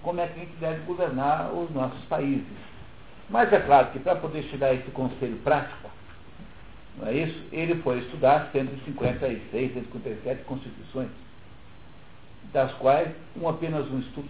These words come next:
sobrou, chamado Constituição de Atenas, que você consegue comprar em português.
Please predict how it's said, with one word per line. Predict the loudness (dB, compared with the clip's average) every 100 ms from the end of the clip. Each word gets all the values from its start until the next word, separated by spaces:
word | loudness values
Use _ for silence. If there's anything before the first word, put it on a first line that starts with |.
| -10
sobrou, | -2 4 4 4
chamado | -4 -4 -4 -4
Constituição | -10 -12 -4 -2
de | 0
Atenas, | -4 0 0 -2 -8 -14
que | -12
você | -12 -8 -8 -6
consegue | -8 -8 -8
comprar | -6 -2 -2
em |
português. | -4 -12 -10 -8